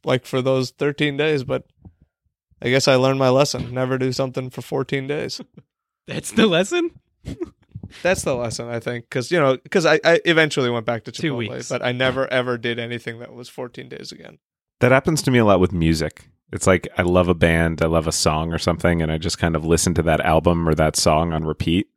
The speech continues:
Speaker 2: Yeah, I do that too.
Speaker 3: until I hate it. <laughs>
Speaker 2: Me too.
Speaker 1: What was the most recent song that that happened to?
Speaker 3: Probably
Speaker 1: Let's get an insight into the person who is two thousand seventeen Josh Harrison.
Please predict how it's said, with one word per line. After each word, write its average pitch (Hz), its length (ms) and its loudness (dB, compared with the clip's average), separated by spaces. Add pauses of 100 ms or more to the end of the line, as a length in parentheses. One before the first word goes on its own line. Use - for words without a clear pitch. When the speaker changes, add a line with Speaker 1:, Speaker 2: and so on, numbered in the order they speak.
Speaker 2:
Yeah, 107 280 -8
I 101 100 -6
do 104 160 -10
that 92 180 -14
too. 92 240 -20
Speaker 3:
until 90 340 2
I 80 100 2
hate 95 340 2
it. - 200 2 (520)
<laughs> - 480 -20
Speaker 2:
Me 139 140 -18
too. 107 340 -18 (260)
Speaker 1:
What 151 140 0
was 156 160 4
the 143 80 0
most 143 260 0
recent 143 320 -2
song 147 260 -2
that 135 120 -8
that 127 160 0
happened 135 320 -8
to? 147 140 -12 (280)
Speaker 3:
Probably 110 400 2 (120)
Speaker 1:
Let's 160 140 -4
get 175 140 4
an 165 120 6
insight 147 500 4
into 143 260 -2
the 135 140 -4
person 143 460 0
who 135 180 0
is 131 480 0 (100)
two 139 160 -6
thousand 131 380 -4
seventeen 131 600 -4
Josh 127 300 -4
Harrison. 135 500 -6